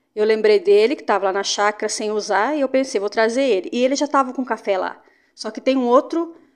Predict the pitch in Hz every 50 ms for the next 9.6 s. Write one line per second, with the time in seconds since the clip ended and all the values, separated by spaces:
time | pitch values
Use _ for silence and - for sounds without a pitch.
0 | _ _ _ - 247 269 - - 269 277 269 247 208 202 - 220 - 226 233 233
1 | 233 254 214 254 269 294 294 285 - - 202 - - - 208 214 202 202 - -
2 | 208 208 214 - - 180 156 - - _ _ _ _ _ _ _ _ _ _ _
3 | _ _ _ _ _ _ _ _ _ _ _ _ _ _ _ _ _ _ _ _
4 | _ _ _ _ _ - 202 214 214 214 214 214 220 226 240 254 247 - 247 -
5 | 226 233 - - 240 - 247 - - - - - - - 247 247 - 269 247 262
6 | 277 285 277 277 277 - 277 269 277 277 294 269 - - 254 220 220 233 254 -
7 | 302 302 294 302 254 254 233 240 - 220 208 - 208 208 - - 202 196 - -
8 | 185 185 - - - 202 190 - - 214 214 214 220 220 226 233 240 - 277 285
9 | 285 262 262 254 - 269 262 233 185 - - -